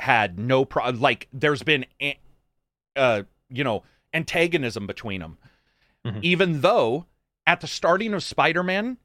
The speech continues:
Speaker 1: he actually states some of the cops are under the co-, uh, under the, m-,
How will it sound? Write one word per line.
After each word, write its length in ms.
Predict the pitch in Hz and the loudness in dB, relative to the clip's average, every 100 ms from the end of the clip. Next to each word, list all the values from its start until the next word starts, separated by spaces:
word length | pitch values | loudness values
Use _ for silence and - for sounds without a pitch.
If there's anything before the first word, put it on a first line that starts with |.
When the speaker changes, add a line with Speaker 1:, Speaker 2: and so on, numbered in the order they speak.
| _ | _
Speaker 1:
he 320 | - 196 220 - | -10 -8 -6 0
actually 500 | 170 185 - 196 160 | -2 0 -8 -6 -6
states 540 | - - 196 139 - | -8 0 0 0 -10
some 320 | - - 170 | -10 0 0
of 40 | 151 | 0
the 60 | |
cops 460 | 143 175 190 - - | -2 0 0 0 0
are 180 | 135 - | 0 2
under 380 | 143 147 147 135 | -2 0 -2 -2
the 140 | 117 | -2
co-, 220 | - - | -4 -2
uh, 200 | 170 135 127 | 0 -2 -2
under 320 | 139 147 143 | -2 0 -2
the, 160 | 117 120 | 0 0
m-, 240 | 117 120 | 0 -6